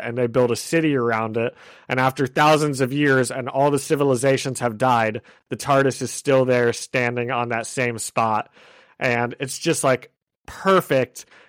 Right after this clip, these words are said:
And they've got this really good theme going that's called, like, Gallifrey, Our Childhood, Our Home, that they've been using ever since, like, season two, whenever they kind of talk about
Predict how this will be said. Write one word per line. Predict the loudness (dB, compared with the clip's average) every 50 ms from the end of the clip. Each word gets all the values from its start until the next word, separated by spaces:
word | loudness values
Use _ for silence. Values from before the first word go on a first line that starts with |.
| _ _
And | -2 -2 2 2
they've | 2 2 4
got | 2 2 2 0
this | -2 -6 -4
really | -4 0 2 4 4 4 4
good | 4 4 2 2 2 -2
theme | -4 -2 -2 0 -2 0 2
going | 4 4 4 4 4 2 0 0
that's | -2 -2 -4 -4
called, | -2 0 2 2 2 0 -4 -8 _ _ _ _ -2
like, | 0 0 0 -2 -2
Gallifrey, | 0 2 4 4 2 2 2 2 2 4 6 6 4 2 0 -2 _ _ -2
Our | -2 0 0
Childhood, | 0 0 2 4 4 2 2 2 0 0 2
Our | 2 0 0 0
Home, | 0 -2 0 0 0 -2 -4 -4
that | -2 -2 0 0
they've | 0 0 -2 -2 -8 _ _ _ _ _ _ _ _ _ _
been | 2 2 4
using | 4 4 4 4 4 4 4 4
ever | 4 4 2 0
since, | 0 -2 -4 -2 0
like, | 0 0 0 -2
season | -4 -2 -2 -2 0 -2 -4 -6 -6
two, | -4 -2 0 2 4 4 4 2 0 -2
whenever | -4 -4 0 0 0 0 0 0
they | 0 -2
kind | -2 -2 -4 -4 -4
of | -4
talk | -6 -2 0 0 0 0
about | -2 -2 0 2 2 0 -2 -4